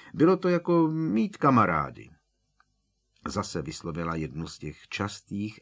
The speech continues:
a znepokojivých poznámek, při nichž Harry míval smíšené pocity lítosti a rozpaků. Než ale stačil zareagovat,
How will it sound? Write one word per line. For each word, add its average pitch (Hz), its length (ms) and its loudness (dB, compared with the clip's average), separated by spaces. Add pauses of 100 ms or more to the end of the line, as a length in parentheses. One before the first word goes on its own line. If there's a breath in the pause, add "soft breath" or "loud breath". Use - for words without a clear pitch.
a 76 200 -4 (120)
znepokojivých 78 1000 -6
poznámek, 76 840 -8 (580 loud breath)
při 135 160 0
nichž 156 300 0
Harry 117 340 0
míval 117 380 2
smíšené 120 580 -2
pocity 107 500 -4
lítosti 107 760 -6
a 101 180 -6
rozpaků. - 760 -12 (640)
Než 87 300 -8
ale 80 200 -6
stačil 78 460 -10
zareagovat, 87 720 -4